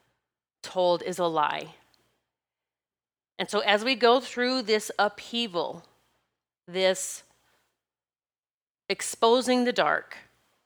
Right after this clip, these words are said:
we have so many helpers that are guiding us through this, that have things that can help us learn and expand and even heal. And so I'm gonna share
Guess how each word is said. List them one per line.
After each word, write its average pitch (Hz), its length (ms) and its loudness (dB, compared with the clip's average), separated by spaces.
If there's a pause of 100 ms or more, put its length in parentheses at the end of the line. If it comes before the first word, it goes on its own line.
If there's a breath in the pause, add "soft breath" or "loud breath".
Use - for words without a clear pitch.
(1080)
we 190 100 -4
have 190 220 0
so 240 260 2
many 254 280 2
helpers 196 580 2
that 165 260 -2
are 160 400 -2 (1200 soft breath)
guiding 220 420 4
us 220 140 0
through 226 240 -4
this, 220 360 0
that 170 240 -2
have 156 460 -8 (120)
things 214 300 -2
that 202 120 -4
can 190 140 -4
help 202 320 -4
us 190 320 -2 (840)
learn 214 680 4
and 165 400 -2
expand 220 920 0
and 185 240 -2
even 277 320 -2
heal. 247 520 -4 (600)
And 202 100 -8
so 240 80 6
I'm 226 80 4
gonna 254 140 4
share 220 640 2